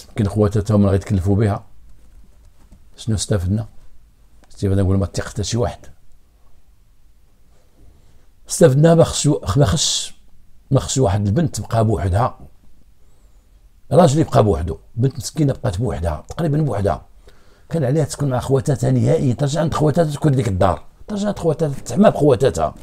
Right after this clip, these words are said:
ترجع لهم يدخلوا ويخرجوا. كان تجي مع شي خت، هذيك خت اللي عطات هذيك الدار تجي تسكنها معاها لداخل.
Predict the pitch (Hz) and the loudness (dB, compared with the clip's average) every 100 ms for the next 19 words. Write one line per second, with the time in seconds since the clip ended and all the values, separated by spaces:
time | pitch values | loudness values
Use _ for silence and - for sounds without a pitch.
0 | - - - - - - - 107 143 135 | -18 -20 -20 -20 -20 -18 -6 0 2 2
1 | 110 120 143 131 135 107 101 92 - - | 2 2 2 4 4 4 4 2 -8 -16
2 | - - - - - - - 190 175 143 | -16 -14 -16 -16 -20 -20 0 4 4 4
3 | 147 165 160 - 143 151 - - 156 123 | 2 0 0 -2 0 0 0 -2 0 0
4 | 147 139 156 123 127 170 147 - - 147 | -4 -4 -4 -4 -2 -2 -2 -4 0 2
5 | 135 127 139 143 135 120 123 | 2 2 2 2 2 0 0